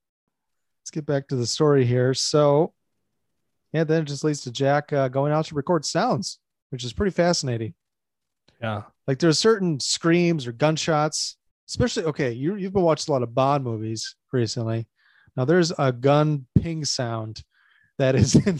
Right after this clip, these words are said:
Speaker 1: like, damn near every Bond movie. And it's supposed to be like a, you know, bullets ricocheting off of metal.
Speaker 2: Right.
Speaker 1: But it's, you hear it over and over again, multiple times in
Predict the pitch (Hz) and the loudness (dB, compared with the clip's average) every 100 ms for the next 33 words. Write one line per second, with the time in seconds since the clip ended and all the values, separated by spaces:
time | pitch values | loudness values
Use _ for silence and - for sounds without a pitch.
0 | - 165 131 160 160 165 160 160 147 147 | 2 2 2 2 2 4 4 4 4 2
1 | 147 135 135 131 123 117 110 104 _ _ | 0 0 -2 -2 -4 -6 -8 -12 _ _
2 | _ _ _ _ _ _ _ _ 135 135 | _ _ _ _ _ _ _ _ -6 -6
3 | - - 165 151 147 127 120 117 113 120 | -6 -2 0 2 2 2 0 -2 -4 -4
4 | 113 131 131 123 - 123 120 139 123 113 | -2 0 0 -2 -6 -4 -4 -4 -4 -6
5 | 110 101 117 120 107 - _ _ _ _ | -10 -6 -2 -2 -2 -10 _ _ _ _
6 | _ 143 117 101 90 _ 139 135 131 - | _ 0 0 -2 -10 _ 0 2 0 -2
7 | - - _ 156 139 196 175 - 175 160 | -6 -8 _ -8 -2 0 -2 -2 -2 0
8 | 160 143 139 131 127 123 120 127 151 147 | 0 0 -2 -6 -6 -6 -8 -4 -4 -4
9 | 131 127 127 123 120 113 113 | -8 -6 -6 -6 -8 -10 -12